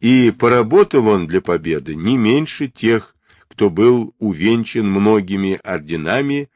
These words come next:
и ни одной золотой звездой. Да, ошибки были, но важен конечный результат.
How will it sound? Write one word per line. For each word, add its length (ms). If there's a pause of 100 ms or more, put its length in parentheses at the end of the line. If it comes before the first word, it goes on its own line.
(240)
и 120
ни 140
одной 600
золотой 580
звездой. 640 (1000)
Да, 460
ошибки 760 (160)
были, 500 (760)
но 340
важен 500
конечный 640
результат. 580